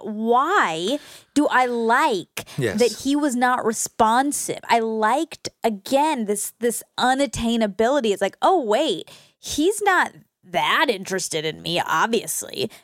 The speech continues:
Speaker 1: because he's not responding immediately. So that's interesting. He doesn't like me that much. Oh, okay.
Speaker 2: Oh my
Speaker 1: I
Speaker 2: God.
Speaker 1: kinda
Speaker 2: What time's our date?
Speaker 1: <laughs> Yes, and it was so, it was interesting because that day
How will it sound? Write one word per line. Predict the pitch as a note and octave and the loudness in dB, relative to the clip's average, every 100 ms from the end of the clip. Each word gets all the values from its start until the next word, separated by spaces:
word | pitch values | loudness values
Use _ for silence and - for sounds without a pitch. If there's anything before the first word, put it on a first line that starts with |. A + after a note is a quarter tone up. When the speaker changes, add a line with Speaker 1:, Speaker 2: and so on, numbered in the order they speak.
| _ | _
Speaker 1:
because | A3+ - G#3+ F#3+ E3+ | -2 2 0 0 -2
he's | - A3 | -2 0
not | A#3 - | 0 0
responding | E3+ - E3+ G3 B3+ A3 A#2+ | -4 -4 0 0 0 -2 -4
immediately. | A#2+ G2+ G2+ F#2+ - D#3 G#3 | -10 -6 -6 -6 -4 0 0
So | - A3 G3 F3 - _ | 0 0 0 -2 -10 _
that's | - F#3+ C#4+ D5 | -4 0 2 2
interesting. | D4 A3 G#3+ A#3 | 0 -2 -2 -2
He | A#3+ | 0
doesn't | D4+ D#4+ | 0 2
like | A3 D#4+ C#5 | 2 2 0
me | D#4 | 0
that | G#3 E3 | 0 0
much. | F3 F3 - | 0 -2 0
Oh, | A#3 G4+ C#4+ F3+ B3+ | 2 4 4 2 0
okay. | D4+ A3+ F3 E3+ G3+ B3 | 0 0 2 0 0 0
Speaker 2:
Oh | |
my | - | 0
Speaker 1:
I | |
Speaker 2:
God. | A3+ | -2
Speaker 1:
kinda | - E4+ C4 G#3+ F#3 G#3+ | -2 6 6 6 2 2
Speaker 2:
What | G#3+ A#3+ | 0 2
time's | C4+ F3+ | 0 0
our | C3+ | 0
date? | A2+ F3 B3 D3 G#2+ C5+ - - | 2 2 4 2 2 2 2 -10
Speaker 1:
<laughs> | - - C#4+ | -8 -4 -2
Yes, | B3+ D#4+ G4+ - | 0 2 2 0
and | D4 C#4 | -4 -2
it | C#4+ | -2
was | C#4 | -2
so, | - D4 D4 - | -2 -4 -6 -2
it | B3+ | -2
was | - C4 - - _ _ _ - | 0 -2 -4 -14 _ _ _ -2
interesting | C#4 D#4 E4+ - C4 | 0 0 -2 0 0
because | A#3 - A#3 A3 - _ _ _ _ - | 0 0 0 0 -6 _ _ _ _ -12
that | G#3 G#3 F#3+ F#3+ A3+ A#3 C#4 G#3 - | -8 -8 -8 -2 2 2 2 -2 -2
day | B3+ A#3+ A#3+ G#3+ F3+ E3+ A#3+ | 2 4 4 2 0 -2 0